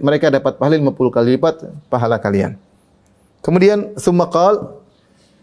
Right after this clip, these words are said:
kemudian Ibnu Waddah membawakan hadis, anba'ana Muhammad bin Sa'id, anba'ana Asad, qala anba'ana Sufyan ibnu Uyainah, an Aslam al-Basri, an Sa'id bin Abil Hasan, qala,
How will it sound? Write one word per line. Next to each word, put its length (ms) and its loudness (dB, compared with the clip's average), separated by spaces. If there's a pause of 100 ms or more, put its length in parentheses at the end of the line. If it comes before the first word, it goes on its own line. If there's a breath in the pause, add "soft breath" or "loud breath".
(1000 loud breath)
kemudian 400 2
Ibnu 320 2
Waddah 240 0
membawakan 480 2
hadis, 400 2
anba'ana 480 0
Muhammad 400 0
bin 160 0
Sa'id, 400 0
anba'ana 640 0
Asad, 400 0
qala 240 2
anba'ana 400 0
Sufyan 400 -2
ibnu 320 0
Uyainah, 320 2
an 80 -2
Aslam 320 -2
al-Basri, 400 0
an 160 -2
Sa'id 320 2
bin 160 -2
Abil 240 -2
Hasan, 320 0
qala, 400 0